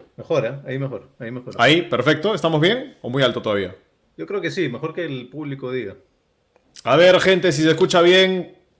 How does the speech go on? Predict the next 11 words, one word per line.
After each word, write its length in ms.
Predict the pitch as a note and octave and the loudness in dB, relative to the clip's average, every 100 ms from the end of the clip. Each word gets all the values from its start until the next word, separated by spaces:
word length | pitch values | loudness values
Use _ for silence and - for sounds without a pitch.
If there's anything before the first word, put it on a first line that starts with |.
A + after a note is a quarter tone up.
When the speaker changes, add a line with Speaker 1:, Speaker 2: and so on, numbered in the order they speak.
| _ | _
Speaker 2:
fuego 320 | - G3+ A3+ | 0 4 6
en 60 | G3+ | 6
el 100 | F3+ | 4
chat. 360 | E3 F#3+ - - - C3 - - - _ _ | 4 4 2 -8 -14 -12 -12 -14 -20 _ _
<laughs> 680 | _ D3 G3+ G#3+ F#3 - - | _ -16 -16 -14 -16 -14 -4
Emojis 460 | C3+ A3 G#3 F#3 | 0 4 4 4
de 80 | E3+ | 2
fuego 300 | E3+ G#3+ G3 | 4 4 4
en 80 | F3 | 2
el 100 | E3 | 2
chat. 360 | G3+ F3 F3 | 4 2 0